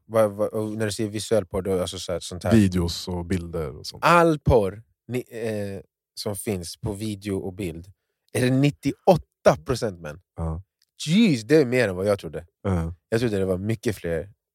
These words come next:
Speaker 2: Kvinnor.
Speaker 1: Ja. Många fler.
Speaker 2: Mm.
Speaker 1: Mm.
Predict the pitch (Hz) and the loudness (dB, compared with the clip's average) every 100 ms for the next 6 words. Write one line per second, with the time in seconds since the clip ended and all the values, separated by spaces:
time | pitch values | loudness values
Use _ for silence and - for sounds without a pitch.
0 | _ 101 85 80 - 95 87 - _ _ | _ -4 -4 -6 -8 -6 -6 -8 _ _
1 | _ _ _ _ _ _ _ _ _ - | _ _ _ _ _ _ _ _ _ -10
2 | 101 95 85 92 92 _ 87 82 82 | -6 -6 -8 -14 -20 _ -8 -8 -8